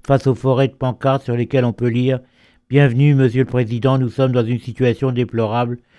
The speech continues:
nous sommes en souffrance. » Cultivant un sens aigu de la mise en scène, aussi séducteur qu'Obama, président ou candidat, le chef de l'État s'affiche moins en Père Noël, il ne veut pas considérer les Guyanais comme des enfants qu'en président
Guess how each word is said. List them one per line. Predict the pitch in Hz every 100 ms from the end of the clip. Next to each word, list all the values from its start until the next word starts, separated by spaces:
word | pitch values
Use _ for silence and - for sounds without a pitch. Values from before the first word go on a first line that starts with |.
| _ -
nous | 127
sommes | 110 143 127
en | 123
souffrance. » | 110 - 127 - 104 92 - _ _ _ _ _ _ _ _ _ _ _ _ _ -
Cultivant | 143 120 147 135 143
un | 131
sens | - 139 135
aigu | 127 139 127
de |
la | 123
mise | 131 120
en | 123
scène, | - 131 131 139 - _ - - -
aussi | 131 123 139
séducteur | 151 135 139 - 151 135
qu'Obama, | 131 123 127 135 131
président | - 113 120 131 123
ou |
candidat, | 113 113 104 101 117 127 _ _ _ _
le | 117
chef | 110 147
de | 123
l'État | 127 123 143
s'affiche | 135 127 - 120 -
moins | 143 131
en |
Père | 120 131
Noël, | 123 120 117 123
il | 127
ne | 120
veut | 110 117
pas | 131 127 110 - _ _ _
considérer | 131 120 123 123 131
les | 127 113
Guyanais | 113 120 117 123
comme | 117 107
des | 110 113
enfants | 110 - 135
qu'en | - 113
président | 135 131 127 120 127